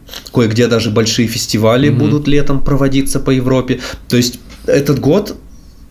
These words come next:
Speaker 1: как сейчас кажется, что и, и, и в Москве отменили ковид, смотри, а,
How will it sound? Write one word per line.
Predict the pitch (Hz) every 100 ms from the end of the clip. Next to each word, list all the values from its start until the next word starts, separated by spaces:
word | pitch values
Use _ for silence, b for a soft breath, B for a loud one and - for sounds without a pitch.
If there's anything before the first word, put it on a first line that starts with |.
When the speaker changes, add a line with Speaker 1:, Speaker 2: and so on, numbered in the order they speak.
| 135
Speaker 1:
как | 117 -
сейчас | - - 113 - -
кажется, | - 127 175 170 147
что | - - 117 113 110 - -
и, | 139
и, | 139 151 147
и | 156
в |
Москве | 139 139 - 143
отменили | 151 139 127 127 113
ковид, | 110 110 104 101
смотри, | - 101 101 104 B B B B
а, | - 107 110 113 110 107